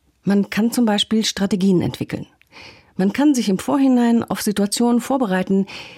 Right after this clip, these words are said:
die man fürchtet oder die zwangsläufig auftreten werden, indem man überlegt, „Was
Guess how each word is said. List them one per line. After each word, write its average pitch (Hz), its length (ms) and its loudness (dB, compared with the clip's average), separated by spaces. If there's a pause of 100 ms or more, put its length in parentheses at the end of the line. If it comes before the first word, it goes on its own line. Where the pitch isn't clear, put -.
(120)
die 202 60 0
man 180 300 2
fürchtet - 920 -2 (140)
oder 185 160 0
die 160 200 -4
zwangsläufig 180 760 -4
auftreten 160 480 -4
werden, 170 400 0 (580)
indem 226 280 2
man 262 160 4
überlegt, 202 540 0 (420)
„Was 214 440 -4